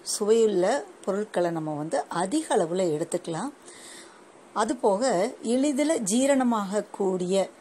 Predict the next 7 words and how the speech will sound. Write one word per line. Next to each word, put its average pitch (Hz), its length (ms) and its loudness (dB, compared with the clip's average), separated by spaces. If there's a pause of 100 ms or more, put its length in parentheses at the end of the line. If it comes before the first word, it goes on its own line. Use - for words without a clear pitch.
(520)
சீக்கிரமா 247 640 0
ஜெரிக்கணும் 190 680 -2 (360)
அந்த 170 240 -2
உணவு. 160 340 -2 (2750)
நம்ம 262 220 4
உடலுக்கு 285 480 2
வந்து 226 340 4